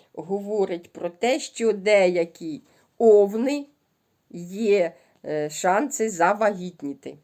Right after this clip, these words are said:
Завагітніти, тому що Луна — це жіноча енергія, це вагітність, це, е, як іде спад, рост, да? От, і це от саме, м, м, багато, багато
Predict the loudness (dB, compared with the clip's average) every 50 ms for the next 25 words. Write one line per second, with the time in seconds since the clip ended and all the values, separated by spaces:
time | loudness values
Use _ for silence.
0 | _ _ _ _ _ _ _ _ _ -18 -12 -6 -2 0 0 2 2 0 -2 -2
1 | -4 -8 -10 -10 _ -12 -14 -12 -12 -14 -12 -10 -8 -8 -6 -8 -8 -8 -8 -8
2 | -8 -8 -8 -6 -4 -2 -4 -4 -4 -8 -10 -10 -10 -8 -6 -4 -4 -4 -4 -6
3 | -6 -6 -6 -4 -4 -6 -6 -8 -8 -10 -10 -12 -12 -14 _ _ -20 -20 _ _
4 | -10 -6 -6 -4 -2 0 -2 -2 -2 -6 -10 -12 -12 -12 -12 -10 -10 -10 -12 -14
5 | -6 -2 -2 -2 -2 -4 -8 _ _ _ _ _ -10 -8 -6 -6 -6 -8 -8 -10
6 | -12 -16 -18 -20 -20 -20 -18 -18 -18 -18 -20 -20 -20 _ -6 -4 -4 -4 -4 -6
7 | -4 -2 -2 -2 -2 -4 -4 0 2 4 2 2 0 -2 -2 0 2 2 2 2
8 | 0 -2 -4 -2 2 2 2 2 0 -4 -10 -20 -20 -20 -20 -18 -12 -6 -4 -2
9 | -2 -2 -4 -8 -12 -10 -8 -6 -6 -6 -6 -6 -6 -4 0 2 4 4 4 4
10 | 2 -2 -6 _ _ _ _ -10 -10 -8 -8 -10 -8 -2 0 2 2 2 2 0
11 | 0 0 0 -2 -2 -4 -10 _ _ _ _ _ _ _ -14 -10 -8 -8 -8 -10
12 | -12 -14 _ _ _ _ _ _ _ _ _ _ _ _ _ _ _ _ _ _
13 | _ -14 -12 -12 -12 -12 -10 -10 -10 -6 0 0 2 2 2 2 2 2 2 0
14 | -4 -8 -10 -10 -10 -14 -20 _ _ _ -12 -4 -2 -2 -2 -2 -2 -4 -4 -4
15 | -6 -8 -10 -10 -10